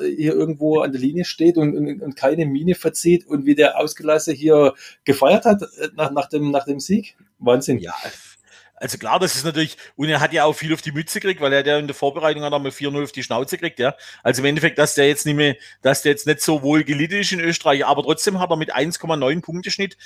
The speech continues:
Speaker 2: hat er eigentlich einer der besten Schnitte als, als, als, als, äh, Trainer von Österreich. Da muss man ja sagen, Hut ab.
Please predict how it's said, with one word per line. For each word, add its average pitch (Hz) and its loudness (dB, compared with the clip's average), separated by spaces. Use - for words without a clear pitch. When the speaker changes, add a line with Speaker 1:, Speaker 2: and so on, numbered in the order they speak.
Speaker 2:
hat 135 4
er 147 6
eigentlich 147 4
einer 147 4
der 143 2
besten 147 0
Schnitte 156 0
als, 139 -2
als, - -2
als, 123 -4
als, - -4
äh, 123 2
Trainer 139 2
von 131 -4
Österreich. 156 0
Da 135 2
muss 139 -4
man 135 -2
ja 131 2
sagen, 123 4
Hut 123 -2
ab. 135 0